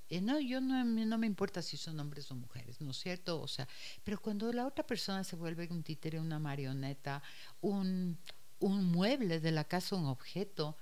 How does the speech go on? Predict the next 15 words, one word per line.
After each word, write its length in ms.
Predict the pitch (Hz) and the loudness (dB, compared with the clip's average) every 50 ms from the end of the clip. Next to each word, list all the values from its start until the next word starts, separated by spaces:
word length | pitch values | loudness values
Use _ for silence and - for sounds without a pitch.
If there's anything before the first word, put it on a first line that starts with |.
| - - - | -8 -4 -2
como 160 | 175 160 170 | 2 2 4
yo 100 | 175 175 | 4 4
digo, 180 | 180 185 175 190 | 2 2 2 0
un 80 | 185 - | 0 0
fantasma, 680 | - 151 160 156 - 151 165 190 185 180 170 147 147 - - - - - | 0 0 0 2 4 4 4 4 4 4 2 2 2 -2 -6 -8 -4 -2
o 60 | 165 | 0
sea, 200 | - - 175 - | 2 2 2 2
que 80 | - - | 0 -2
sabes 320 | - - 175 170 170 - | 0 0 0 0 0 -2
que 100 | - 147 | -4 -4
estás, 260 | - - - 170 - - | -4 -2 -2 -2 -2 -2
pero 160 | - 156 143 135 | -2 -2 0 0
no 140 | 139 143 151 | 0 0 0
le 120 | 156 139 | 2 4
ves, 400 | 127 147 160 135 92 - - - | 6 6 4 4 2 -2 -6 -8